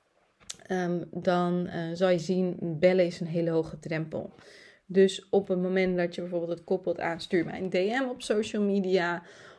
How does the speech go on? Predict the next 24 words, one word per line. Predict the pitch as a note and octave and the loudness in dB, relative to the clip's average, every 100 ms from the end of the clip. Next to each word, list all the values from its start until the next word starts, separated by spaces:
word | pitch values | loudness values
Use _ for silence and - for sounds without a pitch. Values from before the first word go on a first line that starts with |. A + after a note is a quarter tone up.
| _ - | _ 0
of, | F3+ F3 F3 | 2 2 -2
ehm, | - E3+ E3 E3 E3 E3+ - _ | -6 -4 -4 -4 -4 -6 -8 _
hè, | - A3+ A#3+ B3 | -2 0 0 -2
ehm, | - - F3 F3 E3 E3 - - - - - - - G3+ - - - _ _ _ | -4 -8 -6 -6 -8 -8 -10 -10 -12 -16 -20 -14 -14 -14 -18 -20 -20 _ _ _
"Stuur | - - F3 | -8 -4 -2
een | F3 | 0
mailtje" | A3 C#4 C#4 - | 2 4 2 -2
bijvoorbeeld, | A#3 A3+ A3 G#3+ G#3 | -6 -2 2 2 0
is | |
ook | - B3 | -4 -4
alweer | C4 - | -4 -4
ietsje | C4+ C4 A3 | -8 -6 -2
droog, | G#3+ G#3+ G#3+ | 0 0 -2
eh, | G3 G3 F#3+ | -2 -2 -4
har-, | F#3 - | -4 -6
ehm, | F#3 F3+ F#3 F#3 F#3+ G3+ - | -4 -4 -4 -4 -6 -10 -10
eh, | F#3 F#3 F#3 F3+ F#3 F3+ | -8 -8 -8 -8 -10 -12
hoogdrempeliger. | - F#3 F3+ G3 F#3 F#3+ F3+ F3+ F#3 A#3+ E3+ - _ | -6 -4 -4 -4 -2 -2 -4 -4 -6 -6 -10 -18 _
Minder | F3+ F3+ E3+ | 0 2 2
laagdrempelig | D#3+ - F3+ F3 E3+ E3+ | 2 0 0 2 0 -2
dan | E3+ E3+ | -2 -2
een | D#3+ | -2
D | D#3+ | -2
M. | - G4 F#4+ | -2 0 0